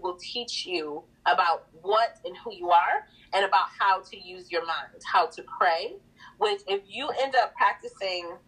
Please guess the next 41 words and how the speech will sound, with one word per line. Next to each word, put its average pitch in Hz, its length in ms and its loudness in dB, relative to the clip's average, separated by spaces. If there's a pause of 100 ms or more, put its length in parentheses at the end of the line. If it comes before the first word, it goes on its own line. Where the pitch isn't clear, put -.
(140)
hoodoo, 190 400 -2
which 175 280 -6
I 214 180 4
love 180 240 4
because 180 220 -8 (100)
you 190 120 -4
ain't 220 100 -2
gotta 196 180 2
be 185 120 -8
initiated 160 500 -8
into - 260 -8
it, 571 200 -2 (160)
<laughs> - 400 -4
but 202 160 -2
you 240 100 -8
do, 254 140 -2 (200)
you 226 180 -4
do 247 120 0 (100)
kinda 214 200 -2
need 175 180 -4
a, 151 260 2
um, 143 160 -2
a 123 60 -10
teacher 156 380 -6
to - 140 -14
train 143 340 -4
you, - 180 -14 (640)
because 208 240 -2
there 185 180 0
are 180 100 4
proper - 360 -2
times, 403 640 -2 (340)
traditional 185 680 -2
herbs 175 260 -2
and 170 180 -10
roots 196 240 -4
that - 260 -2
you 392 80 -8
would 359 220 -6
use. 339 600 -4 (400)
Um, 156 380 0